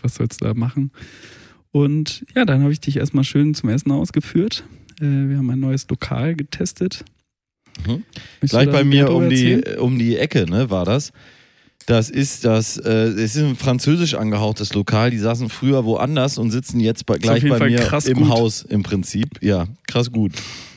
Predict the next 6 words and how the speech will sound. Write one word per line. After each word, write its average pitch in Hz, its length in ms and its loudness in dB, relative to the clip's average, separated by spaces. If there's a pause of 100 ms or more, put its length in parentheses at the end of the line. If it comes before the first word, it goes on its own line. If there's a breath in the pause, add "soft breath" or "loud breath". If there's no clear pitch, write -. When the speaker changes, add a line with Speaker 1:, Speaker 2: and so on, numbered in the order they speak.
(2000 loud breath)
Speaker 2:
Die 127 60 2
Speaker 1:
So 127 40 4
heißt 127 60 6
Speaker 2:
Leute 208 320 4
Speaker 1:
das 160 40 0
auch, 131 40 -2